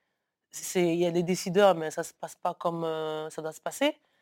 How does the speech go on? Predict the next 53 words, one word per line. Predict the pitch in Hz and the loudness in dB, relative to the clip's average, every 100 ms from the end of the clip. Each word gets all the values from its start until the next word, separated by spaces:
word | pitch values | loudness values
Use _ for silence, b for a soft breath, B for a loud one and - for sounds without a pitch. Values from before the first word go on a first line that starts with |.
| _ _ _ | _ _ _
Bah, | 143 139 139 135 135 | -8 -6 -4 -4 -4
il | 139 | -8
fallait, | - 139 139 139 | -8 -8 -6 -8
il | |
fallait | - 147 | -8 -8
faire | 156 | -8
quelque | 147 156 | -8 -2
chose | 277 233 | -2 0
parce | 185 | -2
que | 185 | -2
les | |
gens, | 175 | 0
ils | 202 | 0
avaient | 170 | 0
l'impression | 175 180 165 190 | 0 -2 -8 -2
que | 185 | 0
nous, | 190 | 0
on | 175 | 0
s'en | 170 | -6
foutait | - 170 175 | -12 -8 -8
de | |
ce | - | -10
qui | 160 | -16
se | |
passait | - - | -16 -12
dans | 170 | -10
la | 160 | -10
fédé. | 160 160 _ _ _ _ _ _ _ _ _ _ _ _ _ _ | -12 -16 _ _ _ _ _ _ _ _ _ _ _ _ _ _
Après, | - 180 220 | 0 0 2
le | 208 | 2
dopage, | 175 196 - 208 175 | 2 0 4 4 2
ça | - 160 | -2 0
arrive, | 151 196 208 156 | 0 -2 -4 -4
mais | 147 147 160 156 | -4 -2 -2 0
<laughs> | 185 160 - _ - - - - _ - 285 254 | 0 0 -6 _ -20 -20 -20 -20 _ 2 4 4
vous | 226 - | 2 0
voulez | 220 - | -2 -2
qu'on | - 208 | 0 -2
vous | |
dise | 196 185 | -2 -6
quoi ? | - | 0
Il | 220 | 2
y | |
a | |
des | 170 | 2
gens | 202 | 0
qui | 185 | -4
trichent. | - 277 247 - - _ _ _ _ _ _ _ | 0 0 0 -6 -12 _ _ _ _ _ _ _
Après, | 170 220 | -4 -4
ils | |
se | - | 0
font | 185 | 2
attraper. | 170 - 196 254 202 | 2 0 0 -2 -2